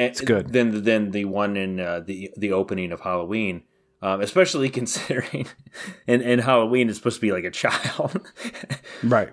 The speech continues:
Speaker 2: and it's way up higher than it should be. Um, but like it, yeah, the, the placement of,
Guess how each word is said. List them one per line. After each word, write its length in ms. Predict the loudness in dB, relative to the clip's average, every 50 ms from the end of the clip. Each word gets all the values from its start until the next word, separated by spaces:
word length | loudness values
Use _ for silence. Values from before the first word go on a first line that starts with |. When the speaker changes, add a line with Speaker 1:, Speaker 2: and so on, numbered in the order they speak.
| -4
Speaker 2:
and 160 | 0 2 2
it's 160 | 2 2 0 -2
way 380 | -4 0 2 4 4 4 4
up 140 | 2 0 0
higher 280 | -2 0 2 2 2 2
than 140 | 0 -2
it 100 | -4 -4
should 200 | -2 0 0 0
be. 200 | 0 0 -2 -4 -6 -12 -20 -16 _ 0
Um, 420 | 2 2 2 2 2 0 -4 -6 -8 _ _ _ _ _ 0
but 100 | 2 4
like 420 | 6 6 6 4 2 -2 -12 -20 _ _ _
it, 300 | -2 -2 -2 -2 -4 -14 _ 0
yeah, 280 | 2 4 4 4 4
the, 180 | 2 0 0 0
the 160 | 0 0 -2
placement 640 | -2 0 2 2 2 2 2 2 0 2 2 4 4
of, 440 | 4 4 4 2 -2 -6 -14 -20